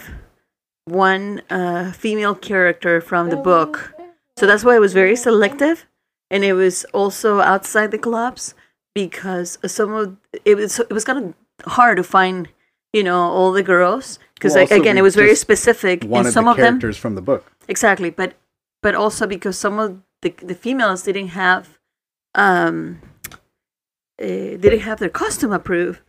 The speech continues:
Speaker 1: so that's why we had to go outside the
Speaker 2: Mm-hmm.
Speaker 1: clubs, and, and everything was good. Everything was good, but, um, but yeah, definitely it was, um,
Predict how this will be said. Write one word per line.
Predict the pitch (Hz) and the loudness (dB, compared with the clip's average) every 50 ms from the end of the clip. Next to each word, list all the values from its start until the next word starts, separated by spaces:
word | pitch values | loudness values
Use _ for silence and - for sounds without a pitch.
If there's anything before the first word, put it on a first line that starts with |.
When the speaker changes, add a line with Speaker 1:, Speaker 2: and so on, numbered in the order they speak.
| _ _ _ _ _ _ | _ _ _ _ _ _
Speaker 1:
so | - 214 | -8 -6
that's | 202 202 190 - | -4 -4 -4 -6
why | 202 | -8
we | 185 175 185 | -8 -6 -8
had | 180 185 175 - | -8 -8 -10 -12
to | - | -12
go | 160 - 180 170 170 | -6 -4 -2 -2 -2
outside | 165 165 - 196 175 151 | -2 -4 -2 -4 -4 -2
the | 123 | -2
Speaker 2:
Mm-hmm. | 104 107 110 | -4 -4 -4
Speaker 1:
clubs, | 202 196 196 190 185 185 - - | -2 -2 -2 -2 -4 -6 -10 -10
and, | 180 170 175 175 | -10 -10 -10 -12
and | - 185 214 | -8 -6 -4
everything | 240 294 311 359 339 | -2 -2 0 0 0
was | 330 233 | -2 -2
good. | 185 - 330 339 233 175 | -2 -4 -4 -4 -4 -4
Everything | 170 170 170 185 190 214 196 | -6 -6 -8 -8 -8 -10 -12
was | 196 180 - | -12 -12 -10
good, | - 208 202 175 180 - _ _ _ _ _ _ _ _ _ _ _ - | -8 -8 -8 -8 -10 -14 _ _ _ _ _ _ _ _ _ _ _ -6
but, | 190 180 175 170 | -4 -4 -4 -4
um, | 165 165 160 160 160 160 156 - - - - - - _ - - - - - _ _ _ _ _ _ _ _ _ _ _ _ _ _ _ _ _ _ _ _ _ _ _ _ _ _ - | -4 -6 -6 -8 -10 -14 -18 -20 -20 -20 -20 -20 -20 _ -20 -20 -20 -20 -20 _ _ _ _ _ _ _ _ _ _ _ _ _ _ _ _ _ _ _ _ _ _ _ _ _ _ -10
but | 185 180 170 160 | -8 -6 -6 -6
yeah, | 180 175 170 | -6 -6 -6
definitely | 170 185 180 - 175 170 170 160 | -8 -10 -12 -10 -10 -8 -6 -6
it | 160 | -6
was, | 160 160 165 - - | -6 -8 -8 -8 -8
um, | 165 160 160 156 151 151 | -8 -8 -8 -10 -12 -16